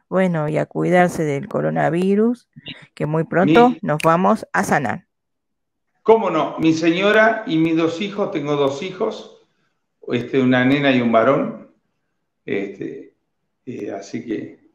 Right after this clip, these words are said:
Speaker 2: en cualquier momento nos estamos encontrando y hacemos desaparecer esta pandemia. En e-, en esta, esta entrevista va a quedar por,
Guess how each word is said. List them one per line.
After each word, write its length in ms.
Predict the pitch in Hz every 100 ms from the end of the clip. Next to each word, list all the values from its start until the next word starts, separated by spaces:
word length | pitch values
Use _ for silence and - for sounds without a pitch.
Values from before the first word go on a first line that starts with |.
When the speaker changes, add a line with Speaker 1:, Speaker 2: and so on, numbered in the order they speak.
| _ _ _ _ _ _ _ _ _ _ _ _ _ _ _ _ _ -
Speaker 2:
en 240 | 123 120
cualquier 400 | 127 120 175 180
momento 440 | 165 160 180 180 165
nos 200 | 147 135
estamos 420 | 165 156 151 139
encontrando 800 | 135 127 131 123 143 160 165 160
y 160 | 143
hacemos 380 | 127 - 151 143
desaparecer 1000 | 131 131 113 117 110 135 127 135 - - _ _ -
esta 320 | 131 135 -
pandemia. 640 | 113 110 107 98 98 - - _ _ _ _
En 260 | - 123 135
e-, 320 | 165 - -
en 520 | 151 165 160 - - 160
esta, 240 | 170 160
esta 600 | 170 - 175 147 135 127
entrevista 520 | 127 123 135 160 -
va 160 | 147 135
a 60 | 135
quedar 440 | 123 143 139 120
por, 460 | 113 104 101 -